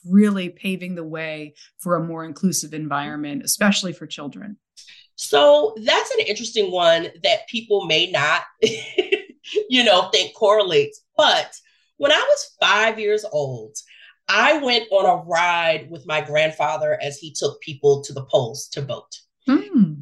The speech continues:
Speaker 2: And he
Speaker 1: And where
Speaker 2: gets
Speaker 1: is this?
Speaker 2: This is in Appomattox, Virginia. Some
Speaker 1: Okay.
Speaker 2: people may have heard of it in their history <laughs> class.
Speaker 1: Yes.
Speaker 2: And he took several people to the polls that day, mostly women. And,
Speaker 1: Mm-hmm.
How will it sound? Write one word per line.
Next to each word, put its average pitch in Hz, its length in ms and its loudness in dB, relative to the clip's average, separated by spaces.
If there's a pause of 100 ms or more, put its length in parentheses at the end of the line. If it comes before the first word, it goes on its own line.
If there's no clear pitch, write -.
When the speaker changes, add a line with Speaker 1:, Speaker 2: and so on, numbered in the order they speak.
Speaker 2:
And 190 600 2
he 247 160 -4
Speaker 1:
And 226 140 10
where 262 200 6
Speaker 2:
gets 240 120 2
Speaker 1:
is - 40 -4
this? - 480 -4
Speaker 2:
This 254 200 0
is 311 140 -4
in 302 100 6
Appomattox, 220 640 0
Virginia. 170 580 -2 (140)
Some 233 160 2
Speaker 1:
Okay. 202 300 2
Speaker 2:
people 208 400 2
may 190 240 0
have 220 160 2
heard 214 260 2
of 196 120 -2
it 208 120 -4
in 202 100 -10
their 196 80 -6
history 202 360 -8 (220)
<laughs> 208 200 -10
class. 196 640 0
Speaker 1:
Yes. 233 560 4 (260)
Speaker 2:
And 247 580 4 (180)
he 277 260 2
took 440 180 0 (200)
several 240 340 2
people 123 440 -10 (100)
to 190 100 -6
the 175 80 0
polls 147 260 0
that - 180 -10
day, - 220 -20 (580)
mostly 165 480 0 (200)
women. 160 560 -6 (160)
And, 160 440 2
Speaker 1:
Mm-hmm. - 60 -14